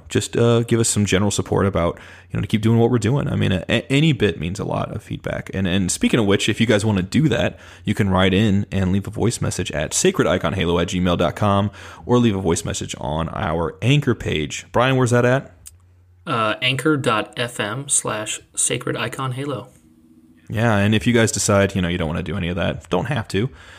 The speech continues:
Speaker 1: Uh, but you, by all means, you wanna reach out to us, do that at Sacred Icon Halo on Twitter, followed by Brian's personal page at Brian's Bane and my own at Jovial Joshi.
Speaker 2: Hmm.
Speaker 1: Now, his wife also is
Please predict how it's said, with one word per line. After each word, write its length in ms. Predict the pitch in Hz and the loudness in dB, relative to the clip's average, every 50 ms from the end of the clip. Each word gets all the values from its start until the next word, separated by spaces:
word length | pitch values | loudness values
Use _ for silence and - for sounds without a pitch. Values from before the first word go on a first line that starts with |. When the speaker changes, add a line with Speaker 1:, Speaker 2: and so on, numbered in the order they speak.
| - - - - | -20 -18 -8 -2
Speaker 1:
Uh, 200 | - 104 107 110 | 0 2 2 2
but 160 | 117 120 131 | 2 0 -2
you, 80 | 139 - | -2 -2
by 180 | - 135 151 160 | 0 0 0 2
all 80 | 170 | 2
means, 220 | 180 190 156 110 107 | 4 4 2 4 2
you 80 | 101 | 2
wanna 120 | 101 98 95 | 2 4 4
reach 180 | 101 104 - | 2 2 2
out 160 | 110 113 113 | 2 0 0
to 120 | - 127 127 | 0 0 -2
us, 140 | 135 - - | 0 -2 -2
do 140 | - - 131 | 0 0 2
that 220 | 123 120 - - - | 2 2 0 0 -2
at 220 | 107 117 117 - | 0 0 0 0
Sacred 300 | - - 120 101 - 101 | -2 -2 -2 0 0 0
Icon 280 | 76 78 95 - 82 76 | 0 0 -2 -2 -4 -4
Halo 240 | 92 95 95 87 82 64 | -4 -4 -4 -4 -4 -4
on 160 | - 78 - | -4 -4 -6
Twitter, 400 | - - - 104 - 131 151 - - - - - - - | -4 -4 -4 -2 -2 -2 -4 -4 -8 -20 -20 -20 -18 -6
followed 300 | - - 107 110 107 101 | -2 0 2 2 2 2
by 180 | 104 101 95 95 | 2 2 2 2
Brian's 440 | 92 - 95 98 95 98 95 98 - | 0 0 0 2 2 2 0 -2 -4
personal 420 | - - 127 123 - 95 87 - | -4 -4 -2 -2 -2 -2 -4 -4
page 320 | - 95 87 90 92 - - | -2 -4 -2 -2 -4 -4 -4
at 340 | - 85 90 87 - 104 - | -4 -4 -4 -4 -4 -4 0
Brian's 360 | 104 98 95 98 98 92 - | 2 2 2 2 0 0 0
Bane 340 | - 92 92 104 120 139 139 - - - - - - - - | 0 0 2 2 0 0 -2 -6 -10 -20 -20 -20 -16 -8 -4
and 140 | 113 120 | 0 2
my 140 | 120 120 127 | 2 4 4
own 200 | 135 135 117 113 | 4 4 2 2
at 320 | - - 101 98 - - - - - - - | 0 -2 -2 -2 -2 -4 -8 -20 -18 -14 -6
Jovial 400 | - - 135 135 - 117 104 104 | -2 0 0 0 0 -2 -4 -4
Joshi. 460 | 117 - - 110 127 139 - - 139 - - - - - - | -4 -4 -4 -2 -2 -2 -4 -4 -6 -8 -10 -16 -18 -16 -16
Speaker 2:
Hmm. 260 | 117 113 110 104 98 95 - - - - - | -14 -14 -12 -14 -14 -12 -12 -14 -12 -6 -2
Speaker 1:
Now, 160 | 107 110 107 | 0 2 2
his 160 | 104 110 101 | 2 2 2
wife 320 | 98 104 123 165 202 - - | 2 2 2 2 2 0 0
also 520 | - 143 180 - - - 95 87 - - - - - - - - - - | 0 0 0 0 0 0 2 2 0 -2 -6 -16 -20 -20 -20 -14 -6 -2
is 520 | 107 104 101 101 101 101 95 95 101 - | 2 4 4 4 4 4 2 2 0 -4